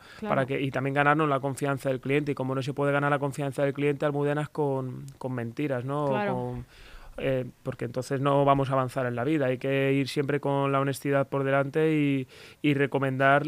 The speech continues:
Speaker 2: no el vino más caro ni el que más beneficio me va a dar, sino lo que realmente le apetece a ese cliente beberse en ese momento.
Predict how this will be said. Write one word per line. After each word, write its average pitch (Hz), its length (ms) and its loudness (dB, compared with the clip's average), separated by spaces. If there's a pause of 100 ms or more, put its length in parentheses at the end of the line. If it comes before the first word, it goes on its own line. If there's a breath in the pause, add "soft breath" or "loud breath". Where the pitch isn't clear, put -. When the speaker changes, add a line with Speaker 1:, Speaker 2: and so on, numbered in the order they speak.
(140)
Speaker 2:
no 151 380 2
el 151 80 2
vino 151 200 0
más 147 200 -2
caro 165 400 2
ni 160 160 -2
el 143 120 -2
que 143 80 -4
más 143 160 0
beneficio 147 440 -2
me 127 160 -4
va 127 140 -2
a - 20 -2
dar, 151 240 4
sino 131 360 -4
lo 131 220 -2
que 131 160 -4
realmente 139 460 -2
le 151 40 2
apetece 147 340 0
a - 20 0
ese 143 180 0
cliente 147 480 0
beberse 147 360 2
en 156 80 -4
ese 156 120 -6
momento. 147 460 -4